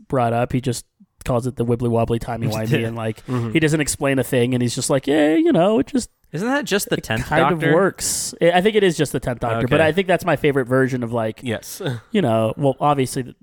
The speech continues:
Speaker 1: my favorite version of the Doctor, but also,
Speaker 3: Mm.
Speaker 1: although Ncuti Gatwa is gonna be the next Doctor, and he's
Speaker 3: He's
Speaker 1: gonna be incredible.
Speaker 3: This Ken's a
Speaker 2: Do I know
Speaker 3: doctor.
Speaker 2: who that is?
Speaker 1: Ncuti Gatwa is in Sex Education. Um,
Speaker 3: He was one of the Kens.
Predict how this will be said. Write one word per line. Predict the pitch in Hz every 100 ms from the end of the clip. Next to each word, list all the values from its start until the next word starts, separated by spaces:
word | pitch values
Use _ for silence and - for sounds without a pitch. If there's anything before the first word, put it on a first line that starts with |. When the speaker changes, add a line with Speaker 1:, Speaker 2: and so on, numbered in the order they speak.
| -
Speaker 1:
my | -
favorite | 120 117
version | 113 117
of | 104
the |
Doctor, | 107 117 - 110
but | - 110
also, | 127 - 120 113 - _ -
Speaker 3:
Mm. | 107 -
Speaker 1:
although | 165 175 180 202 196 196 196 - _ -
Ncuti | - 190 190 180
Gatwa | 175 180 180 180 180
is | 160
gonna | 160 156
be | 156
the | 151
next | 143 151 -
Doctor, | 127 143 - 165 170 180 - _ -
and | 135 131 131 127 - _ _ _
he's | - -
Speaker 3:
He's | 175 185 151
Speaker 1:
gonna | 160 143
be | 131
incredible. | 117 - - 113 101 - 65 62 -
Speaker 3:
This | 147 -
Ken's | 117 98
a | 98
Speaker 2:
Do | 110
I | 139 180
know | 220
Speaker 3:
doctor. | 214
Speaker 2:
who |
that | 202 175
is? | 180 - -
Speaker 1:
Ncuti | - 196 202
Gatwa | 190 185 180 180
is | 165
in | 151
Sex | - 156 -
Education. | 156 180 123 117 - 151 _ _ _ _ -
Um, | 127 123 120 120 117 -
Speaker 3:
He | 127
was | 120
one | 135
of | 143
the | 180
Kens. | 131 117 139 -